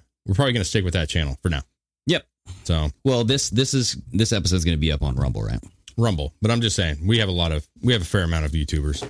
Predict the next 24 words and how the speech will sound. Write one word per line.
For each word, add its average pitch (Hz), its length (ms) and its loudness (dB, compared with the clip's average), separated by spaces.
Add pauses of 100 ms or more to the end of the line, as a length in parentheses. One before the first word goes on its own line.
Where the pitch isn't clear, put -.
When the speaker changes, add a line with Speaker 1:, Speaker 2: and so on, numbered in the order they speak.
Speaker 1:
So 143 180 4
Speaker 2:
Oh, 185 40 2
yeah. 127 360 0
Speaker 1:
back 95 180 2
and - 100 -2
forth. 80 220 -2
But 170 100 2
anyways. 165 300 2 (120)
Speaker 2:
Indeedy. 120 440 2 (260)
Speaker 1:
So 175 80 4
we 180 80 2
got 185 140 0
some 160 80 0
fun 165 180 2
topics 127 380 0
today. 120 220 2
We're 120 80 0
gonna 110 140 2
talk 104 260 0
about, 87 420 2
uh, 73 360 0 (160)
good 85 120 2
old 73 140 -2
Fauci. - 560 -6